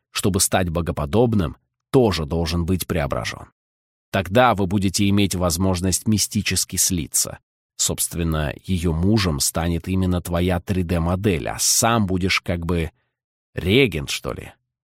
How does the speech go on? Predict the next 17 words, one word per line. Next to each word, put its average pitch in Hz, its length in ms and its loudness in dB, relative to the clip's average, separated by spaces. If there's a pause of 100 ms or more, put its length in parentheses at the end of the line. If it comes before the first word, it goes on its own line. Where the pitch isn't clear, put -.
(200)
Иди 87 180 -2
сюда". 60 380 -4 (480)
Татарский 160 480 2
нервно 113 560 4
поежился, 90 800 0
и 90 100 -2
Форсейкин 85 600 -4
засмеялся. - 800 -4 (760)
"Да 71 100 -6
не 87 120 0
бойся 110 420 4
ты, - 300 -8 (180)
это - 160 -14
не 87 120 -2
больно, 98 460 4
когда 76 300 -6
сканируют. 58 600 -8